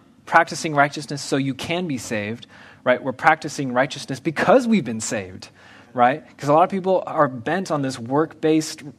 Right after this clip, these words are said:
uh, system, right? Roman Catholicism, Jehovah Witness, Mormonism. It's all about works. I gotta be good enough. I gotta do things. I gotta,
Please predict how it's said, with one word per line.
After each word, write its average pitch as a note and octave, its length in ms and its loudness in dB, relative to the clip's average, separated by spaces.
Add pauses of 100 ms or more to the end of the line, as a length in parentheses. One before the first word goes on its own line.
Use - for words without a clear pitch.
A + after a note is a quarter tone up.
(120)
uh, B2+ 300 2 (300)
system, B2+ 540 -6
right? C3+ 260 -4 (340)
Roman D3+ 260 2
Catholicism, D#3+ 720 0
Jehovah D3+ 400 0
Witness, D3 540 -4 (260)
Mormonism. C3+ 560 0 (300)
It's C#3 100 -4
all D#3 140 6
about C#3 260 4
works. D3 240 0
I C3 40 -2
gotta D3 200 4
be C#3+ 200 -4 (320)
good E3+ 160 -2
enough. C3 180 -4
I C3 80 2
gotta E3 220 4
do E3 240 0
things. A#2+ 360 -6
I C#3+ 120 2
gotta, E3+ 280 4